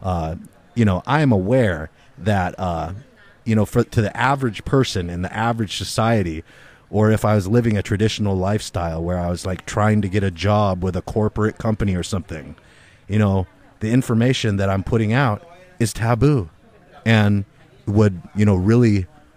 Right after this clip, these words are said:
hurt my ability to, like, get hired by a job or something like that, because they don't wanna be associated with someone who puts out this kind of information that the powers that be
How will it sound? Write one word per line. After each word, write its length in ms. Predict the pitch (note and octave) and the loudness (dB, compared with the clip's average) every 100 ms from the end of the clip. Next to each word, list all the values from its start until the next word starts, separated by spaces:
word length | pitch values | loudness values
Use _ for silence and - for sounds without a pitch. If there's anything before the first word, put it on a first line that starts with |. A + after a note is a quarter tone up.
| - | -14
hurt 340 | - C#3 A#2 - | 0 0 0 -4
my 220 | G2+ G#2 | -2 0
ability 420 | F#2+ B2 G2+ F2+ | 4 4 2 0
to, 120 | - | -2
like, 300 | F#2+ F#2 - _ - - | -2 -2 -6 _ -20 -18
get 160 | - G2 | -12 -10
hired 440 | - G2+ A#2 A2+ | -4 2 4 4
by 140 | G2+ A2 | 2 2
a 100 | A2 | 2
job 460 | F2+ A2 A#2 G2+ | 2 2 2 2
or 100 | F2 | 0
something 340 | E2+ G2+ F2+ F2+ | -4 -6 -4 -6
like 180 | F2 - | -6 -6
that, 160 | F2 | -8
because 240 | E2+ G2+ E2 | -6 -8 -4
they 100 | G2+ | -2
don't 140 | G#2+ | -2
wanna 140 | G2+ | -2
be 120 | G2 F#2+ | -2 -2
associated 800 | - A#2 A#2 - G2 F2+ E2+ - - - - | -2 -2 -2 0 -2 -2 -6 -10 -20 -20 -10
with 160 | F#2+ G#2 | -2 -2
someone 420 | - - G2+ G2 | 0 2 4 2
who 140 | F2+ G2 | 0 -2
puts 320 | - G#2+ - | 0 -2 -2
out 200 | G2 F2+ | -2 -2
this 140 | G2+ | -8
kind 260 | - G2+ F#2+ | -6 -4 -2
of 80 | F#2+ | -2
information 800 | G2 G2+ F#2+ A#2 - F#2 F2+ F#2 - - - | -4 -4 -2 -2 -2 -4 -4 -8 -14 -18 -6
that 320 | F#2 F2+ - - - | -2 -2 -4 -14 -12
the 100 | G#2 | -10
powers 640 | - - F#2+ G2 A#2 B2+ | -6 -4 0 2 2 2
that 220 | D#3 C#3+ A#2+ | 0 -2 0
be 320 | G#2 G2+ | 0 2